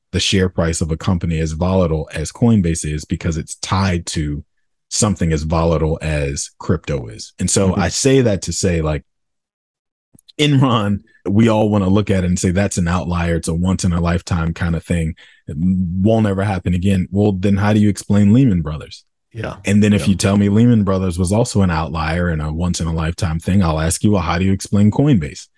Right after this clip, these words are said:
Speaker 1: And if you tell me Coinbase was a once in a lifetime thing, I'll ask you, "How do you explain Robinhood, which had the similar trajectory as what I just explained?"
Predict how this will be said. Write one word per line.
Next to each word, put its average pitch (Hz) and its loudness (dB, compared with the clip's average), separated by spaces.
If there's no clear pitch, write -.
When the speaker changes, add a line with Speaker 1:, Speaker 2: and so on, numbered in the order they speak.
Speaker 1:
And 101 2
if 95 -2
you 101 4
tell 95 0
me 104 4
Coinbase 107 2
was 92 0
a 85 0
once 85 -2
in 87 -2
a 85 -2
lifetime 85 -2
thing, 101 2
I'll 85 0
ask 85 -4
you, 95 2
"How 90 0
do 92 0
you 95 2
explain 104 2
Robinhood, 95 2
which 82 -4
had 92 0
the 95 -2
similar 117 2
trajectory 82 -2
as 80 -6
what 80 -2
I 76 -4
just 71 -8
explained?" 71 -10